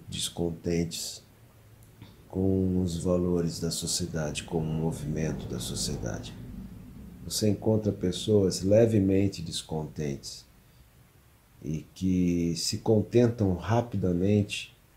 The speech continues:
com uma série de ilusões produzidas ou pela própria mente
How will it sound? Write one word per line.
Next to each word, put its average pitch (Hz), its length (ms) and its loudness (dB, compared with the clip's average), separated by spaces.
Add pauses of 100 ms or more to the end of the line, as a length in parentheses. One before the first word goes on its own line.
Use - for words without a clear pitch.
(2000)
com 104 100 0
uma 104 220 6
série 90 880 4 (320)
de 92 180 2
ilusões 90 920 0 (1120)
produzidas 95 720 2
ou 123 100 4
pela 110 280 4
própria 101 400 0
mente 95 680 0